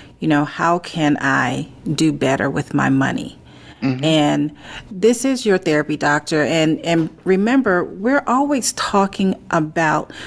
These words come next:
Speaker 1: mental health and wellness. And that's how we think, how we feel, and how we behave. And those relationships,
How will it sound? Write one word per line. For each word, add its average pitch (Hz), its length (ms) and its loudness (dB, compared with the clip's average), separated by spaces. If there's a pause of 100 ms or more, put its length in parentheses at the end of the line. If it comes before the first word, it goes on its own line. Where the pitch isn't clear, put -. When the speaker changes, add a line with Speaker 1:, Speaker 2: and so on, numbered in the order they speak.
(140)
Speaker 1:
mental 170 400 0
health - 680 -2
and 156 220 0
wellness. 147 680 0 (440)
And 156 520 2 (200)
that's 151 320 0
how 180 260 0
we 147 300 0
think, 151 340 0
how 147 240 0
we 147 240 0
feel, 151 400 0
and 135 140 -2
how 139 140 0
we 139 120 2
behave. 143 800 -2 (320)
And 160 100 0
those 226 220 2
relationships, 180 1120 0